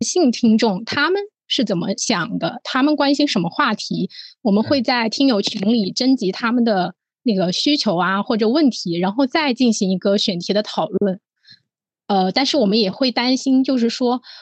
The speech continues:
Speaker 1: 我们聊的这些内容会不会止步于我们现在自己所知道的这个领域，就没有更加的拓宽，这也是我们遇到的问题。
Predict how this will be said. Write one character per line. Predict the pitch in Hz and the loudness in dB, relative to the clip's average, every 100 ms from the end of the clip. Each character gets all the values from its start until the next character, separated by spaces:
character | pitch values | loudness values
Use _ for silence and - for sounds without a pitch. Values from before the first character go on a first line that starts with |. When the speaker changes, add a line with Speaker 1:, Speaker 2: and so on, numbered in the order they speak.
| _ | _
Speaker 1:
我 | 226 | 2
们 | 202 | 4
聊 | 214 214 | 4 2
的 | 233 | 2
这 | 269 | 2
些 | 277 | 2
内 | 277 294 | 2 2
容 | 220 190 | 2 0
会 | 294 | -2
不 | 240 | 0
会 | 269 233 | 2 0
止 | - 180 | -2 -2
步 | 233 254 | 0 2
于 | 202 | 2
我 | 226 190 | 2 0
们 | 170 | -2
现 | 180 247 226 | -4 -2 0
在 | 233 220 | 0 -4
自 | - 285 | -4 -2
己 | 175 | -4
所 | 185 - 175 | -4 -4 -4
知 | - 240 | -2 0
道 | 285 269 | 0 0
的 | 220 | 0
这 | 240 | 0
个 | 214 | 0
领 | 180 170 | -2 -6
域， | 202 180 _ _ | -6 -6 _ _
就 | - 247 | 0 2
没 | 214 | 4
有 | 240 185 | 2 0
更 | 247 214 | 0 0
加 | 240 | 0
的 | 220 | -2
拓 | - 247 | -2 -4
宽， | 208 - 214 233 | -4 -2 -2 0
这 | 247 302 | 0 0
也 | |
是 | - 240 | 0 0
我 | 185 | 0
们 | 185 | 0
遇 | 208 254 | 0 2
到 | 240 196 | 2 0
的 | 196 | 0
问 | 208 202 | 0 0
题。 | 190 - | -2 -8